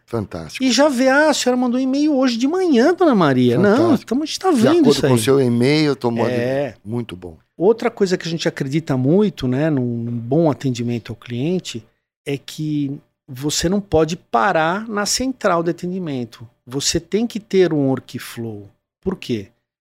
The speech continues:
Speaker 2: Muitos softwares no passado paravam na central e aí o pessoal da central despachava internamente, né, pro nível dois, é, através de e-mail, né?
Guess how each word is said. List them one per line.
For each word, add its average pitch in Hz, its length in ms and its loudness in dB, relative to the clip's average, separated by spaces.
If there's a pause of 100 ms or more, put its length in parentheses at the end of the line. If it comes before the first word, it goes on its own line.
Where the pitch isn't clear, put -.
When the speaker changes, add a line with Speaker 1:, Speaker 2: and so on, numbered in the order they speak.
Speaker 2:
Muitos 196 340 -4
softwares 160 480 -2
no 127 80 -8
passado 143 760 -6 (280)
paravam 160 420 2
na 143 100 -2
central 190 760 -2 (100)
e - 120 -8
aí 156 120 -2
o 165 40 -4
pessoal 185 340 -2
da 185 60 0
central 185 520 -4
despachava 208 1000 -2
internamente, 147 960 -4
né, 175 240 -4 (320)
pro 143 140 -4
nível 127 340 0
dois, 151 560 -2 (280)
é, 147 160 -4
através 175 760 2
de 180 160 -4
e-mail, 240 420 2
né? 160 180 -6